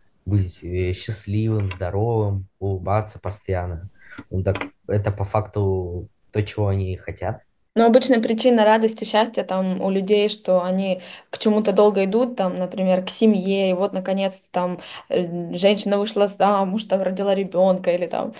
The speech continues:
Speaker 2: м, наконец-то, там, купил кто-то себе машину, о которой долго мечтал, вот, там. Вот что здесь является источником этой радости? Ты вообще что-то для нее делал,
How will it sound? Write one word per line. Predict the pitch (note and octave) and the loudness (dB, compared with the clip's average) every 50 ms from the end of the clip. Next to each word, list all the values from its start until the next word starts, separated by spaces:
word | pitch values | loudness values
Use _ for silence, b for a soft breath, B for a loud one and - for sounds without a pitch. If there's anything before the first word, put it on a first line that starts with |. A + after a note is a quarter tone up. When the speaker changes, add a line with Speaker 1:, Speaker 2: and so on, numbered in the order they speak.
| B B B B B | B B B B B
Speaker 2:
м, | F#3 F#3 F#3 F#3 F#3 F#3 | -4 -2 -2 -2 0 2
наконец-то, | F#3+ F#3 F#3+ G3 G3 G3+ G#3+ G#3+ - - - | 2 2 2 2 2 2 0 0 -2 -6 -2
там, | - F#3+ F#3 F#3 F#3 F#3 | 0 2 2 2 2 2
купил | A3 G#3 A3 G#3+ G#3+ G#3+ G#3 G#3 G3+ | 0 0 2 4 4 6 6 4 2
кто-то | G3+ - G3 G#3 G#3 F#3+ | 0 -2 -2 -2 -2 -4
себе | F#3+ - G3 G3 G3+ | -4 -2 -2 0 2
машину, | G#3 G3+ A3 - - G3+ G#3+ G#3+ G3+ F#3+ F#3+ | 2 2 2 2 0 0 0 2 2 0 -2
о | G3 | -2
которой | F#3+ F#3 F#3 F#3 F#3 F#3 | -2 0 0 2 2 2
долго | F#3 F#3 F#3 F3+ F3+ | 2 0 0 -2 -2
мечтал, | F3+ F#3 F#3 - - - E3+ F3 F3 F3 E3+ | -4 -4 -6 -6 -2 0 0 0 0 0 -2
вот, | E3+ F3 - - B B B B B B B | -4 -6 -8 -14 B B B B B B B
там. | E3+ F3+ F3+ F3+ F#3 B B B | 0 0 0 -2 -4 B B B
Вот | B G#3+ G#3+ G#3+ | B 2 2 4
что | - C4 C#4+ C#4 | 6 6 6 6
здесь | C#4+ - B3 A#3+ - - | 4 2 0 0 0 -2
является | G#3 F#3+ F#3+ F#3 F#3 F#3 F#3 - F#3+ | 0 2 4 6 6 4 4 0 -4
источником | F#3 F#3 - G3+ F#3+ - - F#3 F3 F#3 F#3 | -4 -4 -4 -6 -6 -6 -6 -4 0 0 2
этой | F#3 F3+ F#3 F#3+ F#3+ | 2 2 2 4 4
радости? | F#3 F#3 F3+ E3+ E3+ - - F3 | 4 4 2 0 -6 -10 -10 -8
Ты | - - G3+ | -2 0 2
вообще | G3+ G#3+ G#3+ G#3+ G#3 | 2 2 2 0 0
что-то | G#3 - G#3 F#3+ - F#3 | 0 -2 -4 -4 -4 -4
для | F#3+ F#3 F#3 | -2 0 0
нее | F#3 F#3+ G3 F#3+ | 0 0 0 0
делал, | F#3+ G#3 G3+ B3 C#4 C4 A3+ | 0 0 2 2 2 2 0